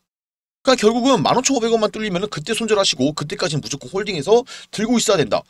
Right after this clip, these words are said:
자, 여러분들이 여기서 수익이 얼마 안 난다고 "아, 그냥 포기하고 다른 종목 갈아탈래?" 좋아요. 어, 괜찮아요. 그런데 그 종목 간다고 해서 여러분들 수익 볼 수 있을 것 같아요? 이것도 못 기다리는 사람이 어떻게 다른 종목 가서 바로 수익을 봅니까?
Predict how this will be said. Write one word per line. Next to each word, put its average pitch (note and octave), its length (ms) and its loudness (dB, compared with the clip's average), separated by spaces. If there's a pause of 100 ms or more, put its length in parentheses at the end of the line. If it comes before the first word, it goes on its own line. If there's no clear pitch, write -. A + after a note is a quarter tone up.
(180)
자, D#3+ 300 4 (220)
여러분들이 C4 460 4
여기서 F#3+ 260 2
수익이 C4 280 2
얼마 G#3+ 220 6
안 C3 100 0
난다고 C#3+ 580 0
"아, - 120 -2
그냥 G3+ 200 -2
포기하고 C#4 300 0
다른 A#3+ 160 4
종목 B3 160 4
갈아탈래?" G3 580 2 (920)
좋아요. G#3+ 460 6 (200)
어, D3 80 -8
괜찮아요. G3+ 440 4 (220)
그런데 G3 280 4
그 - 180 -4
종목 G3 180 2
간다고 C#3+ 240 4
해서 B2+ 140 -2
여러분들 A2 400 -4 (260)
수익 - 240 -2
볼 C#3+ 100 -2
수 C#3+ 120 0
있을 - 160 -4
것 - 100 -18
같아요? G#2+ 380 -6 (1200)
이것도 F#3+ 280 0
못 C3+ 100 2
기다리는 C#3 340 0
사람이 A#2+ 240 -2
어떻게 G2+ 220 -6
다른 C3 180 -4
종목 E3 160 -4
가서 C3 140 -8
바로 G#2+ 160 -6
수익을 C#3+ 240 -6
봅니까? F2+ 380 -10